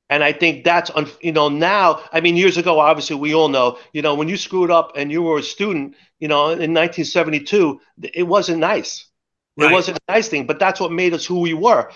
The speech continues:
Speaker 1: And we can't, and we can't implement that now, obviously, especially since I can't curse on this podcast. Well, my instructor told me at twelve years old, you know,
Speaker 2: Right.
Speaker 1: he'd be like, "Hey, Pinelli, what the blop, what the blop, what the blop you doing?" And I'm like, "I, I
Speaker 2: Yeah.
Speaker 1: don't know what I'm doing. I'm sorry." <laughs> I really
Speaker 2: Yeah, yeah.
Speaker 1: didn't.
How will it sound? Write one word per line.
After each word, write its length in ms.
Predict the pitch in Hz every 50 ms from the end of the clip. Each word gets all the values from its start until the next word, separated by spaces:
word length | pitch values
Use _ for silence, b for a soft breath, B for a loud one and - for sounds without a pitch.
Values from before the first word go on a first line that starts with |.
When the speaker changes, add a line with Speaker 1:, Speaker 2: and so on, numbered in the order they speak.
| B B B
Speaker 1:
And 160 | 135 143 151
we 140 | 170 208 214
can't, 380 | 208 - 208 190 175 160 - - _ _ -
and 180 | 151 151 151
we 140 | 190 233 233
can't 280 | 226 - 220 202 190 185 -
implement 480 | 214 240 226 214 190 175 196 - -
that 180 | - 170 147 143
now, 380 | 151 175 185 196 156 139 135 -
obviously, 520 | 127 127 127 131 123 - - 143 135 B B B
especially 360 | B - - 175 - - 160 135
since 220 | - 156 135 -
I 60 | 143
can't 260 | 127 - 147 135 123
curse 280 | - - 156 151 143 147
on 80 | 127 123
this 120 | 117 -
podcast. 440 | - 151 143 139 - 123 117 120 B B B B B
Well, 120 | 170 180
my 160 | 175 165 180
instructor 400 | 190 165 - - 185 160 - 170 - - -
told 140 | 170 170 165
me 220 | 156 147 139 B B 175 B B
at 160 | 139 156 -
twelve 320 | - 180 180 180 180 151
years 220 | 165 170 170 - 202
old, 340 | 247 247 135 107 101 - _ _ _ _ _ _ _ _ -
you 140 | 160 208 -
know, 100 | 156 156
Speaker 2:
Right. 80 | 151 147
Speaker 1:
he'd 100 | - - -
be 60 | 180
like, 200 | 180 185 180 180
"Hey, 160 | 185 208 214 196
Pinelli, 420 | - 196 214 240 254 240 185 165
what 160 | 175 226 226
the 80 | 214 170
blop, 400 | - 202 214 226 214 - 160 -
what 140 | 226 226 -
the 80 | -
blop, 240 | - 226 226 202 190
what 140 | 208 226 208
the 60 | 202
blop 300 | 170 208 240 220 208 196
you 60 | 190
doing?" 240 | 185 185 277 262 196
And 80 | 175 160
I'm 80 | 165
like, 220 | 170 170 170 165 170
"I, 80 | 165
I 240 | 160 175 175 175 180
Speaker 2:
Yeah. 80 | 185 190
Speaker 1:
don't 120 | 202 214
know 100 | 254 311
what 120 | 359 320
I'm 120 | 233 196 165
doing. 260 | - 180 170 160 160
I'm 100 | 156 156
sorry." 320 | - 254 254 262 226 -
<laughs> 140 | - - -
I 40 | 208
really 380 | 196 202 208 226 170 170 170 165
Speaker 2:
Yeah, 80 | 175
yeah. 80 | 180 165
Speaker 1:
didn't. 120 | - -